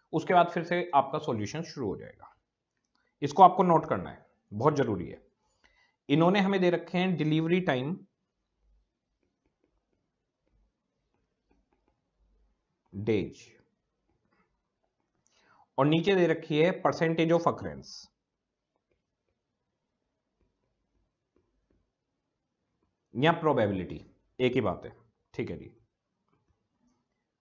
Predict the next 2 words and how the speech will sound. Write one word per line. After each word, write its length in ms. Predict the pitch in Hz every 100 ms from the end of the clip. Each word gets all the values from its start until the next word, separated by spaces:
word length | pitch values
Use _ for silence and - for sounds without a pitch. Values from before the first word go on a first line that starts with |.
| _ -
सिक्स, 580 | - - - 196 196 - - - _ _ _ _ _ _ _ _ -
सेवन, 520 | - 143 139 160